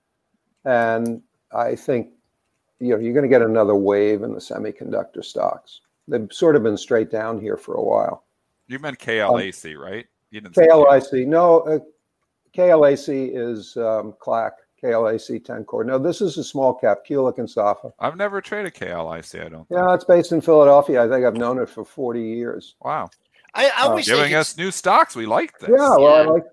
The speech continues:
Speaker 1: I like new. And
Speaker 3: I, I
Speaker 1: here's
Speaker 3: always think it's a furniture company.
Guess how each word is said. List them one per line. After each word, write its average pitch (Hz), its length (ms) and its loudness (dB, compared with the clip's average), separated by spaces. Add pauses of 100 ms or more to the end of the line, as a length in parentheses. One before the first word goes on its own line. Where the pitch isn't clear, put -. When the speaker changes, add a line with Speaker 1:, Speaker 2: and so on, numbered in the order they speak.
(120)
Speaker 1:
I 135 60 -8
like 160 260 0
new. 131 360 -2 (1040)
And 147 260 2
Speaker 3:
I, 160 60 -2
I 170 40 -6 (500)
Speaker 1:
here's 190 100 2
Speaker 3:
always 220 240 2
think 196 160 -6
it's 185 160 -6
a 143 80 -6
furniture 127 560 -10
company. - 500 -20